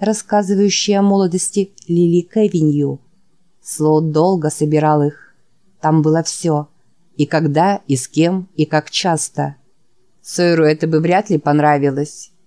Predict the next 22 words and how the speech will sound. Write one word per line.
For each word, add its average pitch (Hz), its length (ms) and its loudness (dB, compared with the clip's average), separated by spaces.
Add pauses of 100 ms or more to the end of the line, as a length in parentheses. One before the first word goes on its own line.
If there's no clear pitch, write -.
(380)
Это 277 300 0
убило 170 340 4
бы 156 140 2
его 160 200 4
любовь 170 340 4
быстрее, 160 720 2 (220)
чем 180 240 2
ребята 175 420 2
на 156 120 2
чёрном 165 420 0
фургоне 170 680 0 (140)
переехали 165 560 2
Тома 156 340 2
Вудбайна. 151 760 0 (920)
Но 208 120 0
как 165 220 -2
Слоут 170 380 0
не 147 100 2
подсовывал 226 720 0
ему 233 300 6
эту 226 180 0
коллекцию, 220 800 0